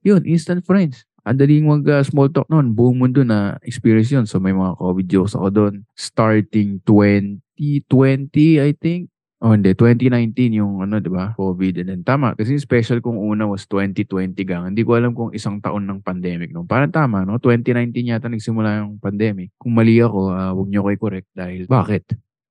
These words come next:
Podcast ko to eh. Pero twenty nineteen ata nagsimula yung pandemic, ganun. Tapos, naglakas loob kami na, "Tara,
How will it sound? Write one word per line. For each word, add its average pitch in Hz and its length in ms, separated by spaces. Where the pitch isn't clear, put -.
Podcast 90 400
ko 110 160
to 110 80
eh. - 160
Pero 107 240
twenty 110 320
nineteen 107 320
ata 104 160
nagsimula 107 460
yung 101 80
pandemic, 117 480
ganun. 135 460
Tapos, 127 640
naglakas 98 480
loob 110 240
kami 117 240
na, 117 220
"Tara, - 320